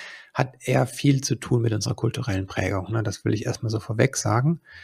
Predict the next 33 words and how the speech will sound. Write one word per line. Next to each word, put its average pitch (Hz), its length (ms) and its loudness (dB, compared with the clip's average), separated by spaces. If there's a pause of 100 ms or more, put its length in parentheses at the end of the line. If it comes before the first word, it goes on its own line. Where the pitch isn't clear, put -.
(480)
Und 131 180 0
ich 131 140 2
erlebe 139 400 6
das 156 180 4
auch - 80 0
selbst - 460 2
in 131 100 0
der 127 80 2
Praxis, - 580 -2
dass - 260 -8
es - 40 -18
dann 123 300 -6
Männer 117 260 0
gibt, - 300 -2
die, 113 240 0 (640)
ähm, 101 300 -4 (340)
ganz - 180 -4
feinfühlig 120 800 4
sind, 104 380 -4
ne? 135 280 0
Oder, 107 380 -4 (500)
ähm, 98 220 -8
sich 110 200 -6
auch - 60 -16
viele 113 240 -2
Sorgen 127 540 6
machen, 107 680 -2
ja, 107 240 -4
und 104 60 -6
ein 90 60 -10
schlechtes - 360 -8
Gewissen 127 480 2
haben. 107 500 -2